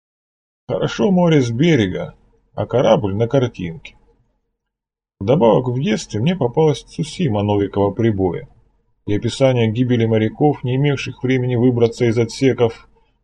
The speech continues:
оказало такое влияние на мою впечатлительную и неокрепшую душу,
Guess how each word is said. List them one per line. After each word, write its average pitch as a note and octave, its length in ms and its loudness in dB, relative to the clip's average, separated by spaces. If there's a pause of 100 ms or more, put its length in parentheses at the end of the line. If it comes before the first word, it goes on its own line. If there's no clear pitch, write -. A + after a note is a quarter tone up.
оказало C3 420 6
такое C#3 440 2
влияние C3 500 0
на G#2 100 -2
мою A#2+ 240 2
впечатлительную A2+ 840 -4
и G2 80 -4
неокрепшую A2+ 720 0
душу, - 480 -6